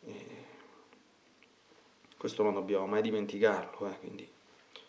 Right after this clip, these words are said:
immaginiamo, insomma, una persona in qualunque stato di vita stia, cioè che voglia entrare nel regno della, della divina volontà, come scrive San Paolo, nel regno della divina volontà di queste cose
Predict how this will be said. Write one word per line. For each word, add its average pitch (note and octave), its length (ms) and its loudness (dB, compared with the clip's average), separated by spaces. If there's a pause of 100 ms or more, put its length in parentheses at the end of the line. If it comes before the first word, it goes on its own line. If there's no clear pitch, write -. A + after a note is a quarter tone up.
(460)
immaginiamo, G#2+ 460 4
insomma, G2+ 320 0
una G2+ 100 0
persona G#2+ 400 4
in G2+ 60 0
qualunque A#2+ 340 6
stato G#2+ 240 4
di G#2 140 4
vita A2+ 260 2
stia, G#2 720 2 (1300)
cioè - 180 -4
che - 100 -8
voglia G#2+ 280 6
entrare A2+ 280 6
nel G#2 100 2
regno A2+ 220 6
della, G#2 260 4
della G2 160 2
divina G#2+ 280 2
volontà, G2+ 420 2
come F#2+ 160 -4
scrive A#2 260 4
San G2+ 200 2
Paolo, G#2 580 4 (720)
nel G#2 160 6
regno B2+ 160 6
della A2 140 12
divina A2+ 180 8
volontà G#2+ 300 8
di G2 100 0
queste A2+ 300 4
cose F#2+ 600 2